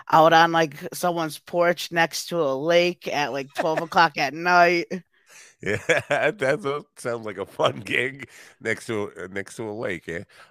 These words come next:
Speaker 2: Um, so who, who are your, um, like, who, who were your, I hate to say who are your influences, but, uh, you,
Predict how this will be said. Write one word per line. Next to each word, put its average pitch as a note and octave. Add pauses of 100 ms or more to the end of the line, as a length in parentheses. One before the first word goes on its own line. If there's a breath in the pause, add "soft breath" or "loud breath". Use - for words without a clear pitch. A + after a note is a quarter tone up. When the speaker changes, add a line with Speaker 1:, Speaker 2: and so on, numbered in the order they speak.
Speaker 2:
Um, A2 (400)
so C#3
who, F3
who E3+
are E3
your, D3+
um, B2 (420)
like, A#2 (140)
who, C3
who B2
were A#2
your, G#2 (180)
I C#3
hate F3
to C3+
say G2+
who G2+
are G2
your F#2
influences, F#2
but, A2 (360 soft breath)
uh, B2+ (380)
you, C3